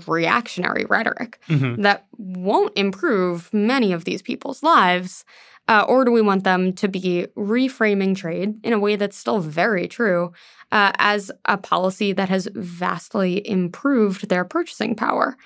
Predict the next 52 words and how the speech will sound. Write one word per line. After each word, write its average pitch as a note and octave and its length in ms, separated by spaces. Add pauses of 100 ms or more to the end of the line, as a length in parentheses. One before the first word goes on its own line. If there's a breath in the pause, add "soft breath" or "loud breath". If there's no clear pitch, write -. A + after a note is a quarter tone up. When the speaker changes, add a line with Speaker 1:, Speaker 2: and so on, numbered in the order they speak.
Speaker 2:
Right. G#2+ 240
Speaker 1:
Um, F#3 360
say A#3+ 200
it G#3 80
in G3 100
a, G3 240
a F3+ 60
better F#3 400
and E3+ 320
less F3+ 200
wonky D#4 340
way, F3+ 320
but, A#3 180
<laughs> - 640
you F#4+ 80
know, G#3+ 260
'cause C4 240
something, C4 340
something, G#3+ 360
they G3 80
don't - 100
want G3 120
a F#3 40
food F#3+ 220
fight, F3+ 220
they F#3 100
want F3+ 160
food F3 180
on E3+ 120
the E3+ 80
table. - 420
Or, - 120
you C4 160
know, A3 140
there's, B3+ 680 (380 loud breath)
there's D#4+ 160
a E4+ 100
way F#4+ 220
to C#4 140
frame D4 420
this G3+ 280
that, A3+ 240
that A#3+ 120
allows A#3+ 380
people G#3+ 220
to G3 60
recognize F#3+ 640
that G3 160 (280 loud breath)
trade E4 280
has G#3 240
benefited G3+ 640
communities G3+ 680